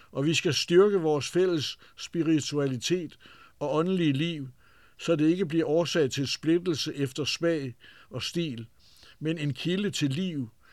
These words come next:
glæde og trøst. Vi bliver også nødt til at være modige og ikke lade os styre af frygt for at fejle eller for uenighed. Vi må forvente, at vi både vil fejle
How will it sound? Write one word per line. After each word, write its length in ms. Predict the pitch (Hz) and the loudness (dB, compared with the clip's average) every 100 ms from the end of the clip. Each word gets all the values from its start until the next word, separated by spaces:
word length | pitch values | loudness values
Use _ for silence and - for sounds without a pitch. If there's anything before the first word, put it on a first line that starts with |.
| - - | -20 -10
glæde 440 | 131 147 160 175 | -2 2 4 4
og 140 | 151 135 | 2 -4
trøst. 440 | - 135 127 - - - _ - - - - - - | 0 0 0 -8 -20 -20 _ -20 -20 -20 -20 -16 -4
Vi 100 | 160 | -2
bliver 200 | 151 160 | 2 4
også 260 | 196 196 | 4 2
nødt 220 | 185 190 - | 6 6 6
til 220 | 165 180 | 0 0
at 120 | 160 | 2
være 180 | 151 135 | 4 4
modige 720 | 139 165 196 180 143 123 104 _ - - - | 2 4 4 4 2 0 -4 _ -20 -20 -8
og 180 | 147 156 | -2 2
ikke 240 | 175 196 | 2 4
lade 160 | 180 151 | 4 4
os 140 | 135 | 2
styre 360 | - 156 175 165 | 0 2 4 4
af 100 | 131 | 0
frygt 300 | - 185 185 | 0 -2 -2
for 180 | 165 131 | -4 -4
at 60 | |
fejle 460 | - 139 147 170 139 - - - - _ - | 0 2 2 0 -4 -8 -20 -20 -20 _ -2
eller 240 | 156 180 | 2 2
for 300 | - 165 160 | 2 0 2
uenighed. 680 | 147 156 180 175 127 123 - - _ _ _ _ _ _ _ - | 0 0 0 -2 0 0 -2 -10 _ _ _ _ _ _ _ -6
Vi 120 | 165 | -2
må 140 | 190 | 0
forvente, 680 | 190 180 151 196 175 160 127 - _ - - | 0 2 4 2 2 -6 -8 -12 _ -12 -6
at 140 | 139 | -2
vi 100 | 156 | -2
både 340 | 151 165 196 | 2 6 8
vil 360 | 147 180 185 139 | 8 4 2 -6
fejle 480 | - 147 139 156 151 | -4 0 2 2 -2